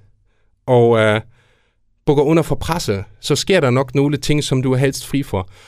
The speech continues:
Og som hun har fået at vide, går hun, øh, som, øh, to andre kvinder, så er der fem tilbage, og de blev kørt nu, i nogle vans til hans to-,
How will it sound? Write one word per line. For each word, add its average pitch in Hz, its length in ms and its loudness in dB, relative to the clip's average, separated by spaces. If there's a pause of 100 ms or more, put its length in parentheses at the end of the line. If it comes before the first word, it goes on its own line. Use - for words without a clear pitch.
(120)
Og - 120 -6
som 139 300 0
hun 165 220 2
har 175 120 0
fået 156 220 2
at 135 80 -10
vide, 135 320 2
går 135 240 0
hun, 175 420 0
øh, 131 120 -4
som, 135 240 0
øh, 120 180 2
to 131 180 0
andre 165 200 0
kvinder, 165 340 0
så 151 140 -2
er 123 60 0
der 135 80 -2
fem 165 260 -2
tilbage, 143 320 0
og 127 80 -4
de 147 80 -8
blev 135 160 -4
kørt 120 460 -2
nu, 127 200 -4
i 127 80 -2
nogle 123 220 0
vans 120 300 -2
til 113 280 -2
hans 113 240 -6
to-, 127 140 -4